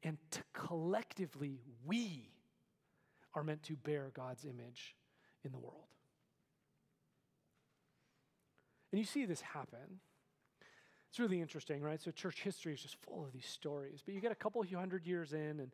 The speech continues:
you see this little band, right, these eleven people that are sent out,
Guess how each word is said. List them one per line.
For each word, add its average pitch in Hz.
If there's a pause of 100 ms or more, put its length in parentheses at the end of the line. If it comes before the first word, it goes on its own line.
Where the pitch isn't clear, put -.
(420)
you 170
see 254
this 147
little 233
band, 160
right, 147
these 143
eleven 165
people 160
that 139
are 135
sent 165
out, 139